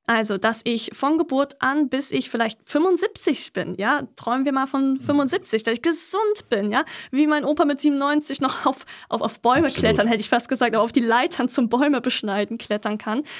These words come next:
Speaker 1: Ähm, und dass diese Krankheitsspanne, also vielleicht bei fünfundachtzig das anfängt, bis wir dann, äh, mit hundert aus dem Leben scheiden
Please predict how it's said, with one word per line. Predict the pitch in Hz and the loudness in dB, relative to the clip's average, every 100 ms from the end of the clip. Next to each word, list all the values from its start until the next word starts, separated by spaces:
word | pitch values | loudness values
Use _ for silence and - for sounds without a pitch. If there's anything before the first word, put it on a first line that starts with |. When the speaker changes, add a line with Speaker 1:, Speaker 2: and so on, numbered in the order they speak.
| - - - | -14 -16 -6
Speaker 1:
Ähm, | - 247 247 247 | 0 2 2 0
und | 254 | 0
dass | 254 | 0
diese | - 240 233 | 0 0 0
Krankheitsspanne, | - 240 262 330 - 233 214 - 196 190 202 | -2 -2 0 0 0 -2 -2 -6 -6 -4 -4
also | 214 208 202 202 214 | -4 -2 -2 0 -2
vielleicht | 214 214 214 | -2 -4 -2
bei | 214 | -6
fünfundachtzig | - 262 247 247 - 226 | 0 0 0 -2 -2 -4
das | 214 - | -4 -2
anfängt, | 220 240 - 254 254 254 | -2 -2 -2 -2 -2 -2
bis | 226 - | -6 -4
wir | 233 | -2
dann, | 220 226 226 | 0 -2 0
äh, | 214 | 0
mit | 214 214 | -2 2
hundert | 247 254 240 240 | 2 2 0 -2
aus | 220 220 | -2 -2
dem | 220 214 208 | 0 2 2
Leben | 214 240 247 | 2 0 -2
scheiden | - 240 247 269 | -2 -2 0 -2